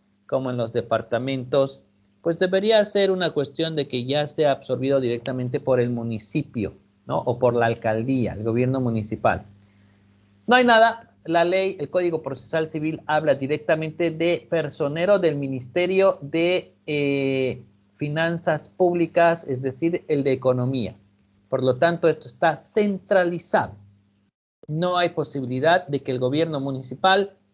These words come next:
ni siquiera con una ley, eh, que sea a nivel municipal, pueda hacer eso, porque estaría pasando por encima de una ley que tiene rango nacional,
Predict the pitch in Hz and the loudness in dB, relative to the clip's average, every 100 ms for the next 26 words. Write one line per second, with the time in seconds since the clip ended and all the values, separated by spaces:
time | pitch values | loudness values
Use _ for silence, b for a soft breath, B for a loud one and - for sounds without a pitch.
0 | _ _ _ - 208 214 220 277 277 - | _ _ _ -4 -2 -2 2 6 6 4
1 | 202 214 214 196 214 214 202 - _ _ | -4 -6 -6 -4 -2 -2 -4 -8 _ _
2 | _ _ _ _ _ - 160 147 143 139 | _ _ _ _ _ -14 -10 -8 -6 -6
3 | 135 127 151 147 185 175 165 151 147 165 | -8 -10 -14 -6 -2 0 0 -4 -4 -4
4 | 160 156 147 165 - 185 180 170 156 143 | -4 -10 -10 -6 0 0 2 2 2 0
5 | 147 131 135 190 190 - 127 - 123 117 | -2 -2 -2 -4 -4 -4 -4 -2 -4 -4
6 | 120 - 123 143 160 160 139 170 160 160 | -8 -8 -4 0 -2 -2 -6 -2 -2 2
7 | 170 - 143 135 123 120 120 - 165 214 | 2 2 0 0 0 -4 -8 -8 -4 0
8 | 214 156 143 131 127 147 170 185 180 110 | 0 0 -2 -2 0 4 4 2 0 -6
9 | 135 151 147 135 151 156 165 180 180 185 | -6 -4 -4 -2 -2 0 2 2 2 -2
10 | 190 - 202 202 208 208 165 - | -2 0 2 2 2 4 2 -2